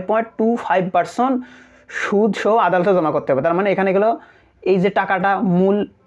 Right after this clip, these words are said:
অর্থ প্লাস পাঁচ পার্সেন্ট সুদ প্লাস ব্যয়ের সাথে ছয় পয়েন্ট পঁচিশ পার্সেন্ট। ওকে, নির্ধারিত সময়ের মধ্যে অথবা আদালতের নোটিশ জারি হওয়ার এক মাসের মধ্যে সহশরিক। এখন দেখা গেল যে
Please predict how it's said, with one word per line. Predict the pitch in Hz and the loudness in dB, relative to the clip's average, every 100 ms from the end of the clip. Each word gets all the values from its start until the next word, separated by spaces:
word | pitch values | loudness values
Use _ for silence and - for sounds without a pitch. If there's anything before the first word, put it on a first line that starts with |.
| - | -6
অর্থ | 170 180 - | -4 -4 -4
প্লাস | 208 202 190 180 | -2 0 0 -2
পাঁচ | 185 175 - | -2 -2 -2
পার্সেন্ট | 175 208 185 | -4 -2 -4
সুদ | - 208 202 - - - | 0 -2 -2 -8 -12 -2
প্লাস | 170 160 | 0 2
ব্যয়ের | 165 175 | 2 2
সাথে | 196 - 220 269 | 0 -4 -2 -2
ছয় | - - 180 | -2 -2 -2
পয়েন্ট | 185 | -2
পঁচিশ | 185 175 151 | -4 -4 -4
পার্সেন্ট। | - 127 - - | -6 -8 -10 -10
ওকে, | - - - _ - - - - - | -10 -10 -18 _ -20 -20 -20 -6 0
নির্ধারিত | 214 185 240 | 2 2 2
সময়ের | 226 233 220 220 | 0 0 0 0
মধ্যে | 214 208 | 0 0
অথবা | 220 220 | 0 0
আদালতের | 190 202 190 | 2 2 2
নোটিশ | 202 185 196 | 0 0 0
জারি | 190 | 0
হওয়ার | 196 208 | 0 0
এক | 175 | 0
মাসের | 180 175 190 | 0 -2 -2
মধ্যে | 190 196 | -2 -2
সহশরিক। | - 165 156 139 | -2 0 0 -2
এখন | 156 190 | -2 -2
দেখা | 180 170 | 0 2
গেল | 170 226 190 - - - - - - - - | 2 2 0 -2 -14 -20 -20 -20 -20 -14 -4
যে | 175 | -2